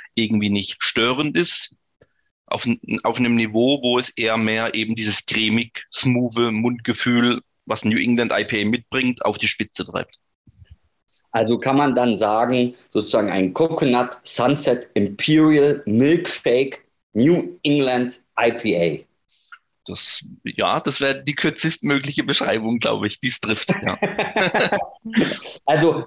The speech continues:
Speaker 2: ich kann sagen, ähm, wenn ich das jetzt verkoste, zum Glück hast du ja dann sofort übernommen und hast dann, ähm, auch selbst noch mal erklärt, was dich so getrieben hat und wie so die Gedanken waren, um den,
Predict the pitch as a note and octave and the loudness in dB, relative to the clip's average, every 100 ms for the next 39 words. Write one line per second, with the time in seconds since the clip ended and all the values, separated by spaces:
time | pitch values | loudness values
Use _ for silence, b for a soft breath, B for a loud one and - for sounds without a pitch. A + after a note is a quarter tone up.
0 | - A3 - A3 F3+ D#3+ E3 F3+ D#3 D3 | -2 -2 2 2 4 4 4 4 4 4
1 | C#3+ C3+ - _ A#2+ C3 F3+ - D#3+ D#3 | 4 4 0 _ 0 2 2 0 -2 2
2 | C#3 C3+ - C3 - C#3+ D3+ - G#3 G#3+ | 2 0 -2 -2 2 0 2 2 2 2
3 | - _ _ _ - G#2 C3+ B2+ C3 C#3 | -8 _ _ _ -8 -4 0 2 2 2
4 | C3 - B2+ A#2 A2+ A2+ - A#2+ A#2+ B2 | -2 2 4 4 2 -2 0 2 2 2
5 | A#2 G#2+ G#2+ C#3 C3+ F2 G2 A2 - A#2 | 4 4 4 4 4 0 -2 -4 -2 -2
6 | G#2+ G2 B B B B - G#2+ G2+ G2 | 0 -2 B B B B 2 4 4 0
7 | F#2+ G#2+ G#2+ A2+ A2+ A#2+ A#2 G#2 G#2 D#2 | 2 0 0 0 0 -2 -4 -2 0 0
8 | F#2 - G#2+ B2+ C3+ b b b - A2+ | -2 0 2 2 -2 b b b -2 0
9 | A2+ - G2+ - - G2+ F#2+ - - C3 | 0 -2 -2 -4 -2 0 2 -2 -2 0
10 | C3+ B2 B2+ B2+ - G2+ F#2 G#2+ F#2+ G2+ | 0 2 0 -2 -2 -2 -2 -2 0 0
11 | F#2 F2 E2+ F#2 A2 A#2 A2+ G#2+ A2 G#2+ | 0 -2 0 2 2 2 2 2 2 2
12 | G#2 G2 G2 F#2 | 2 2 2 -2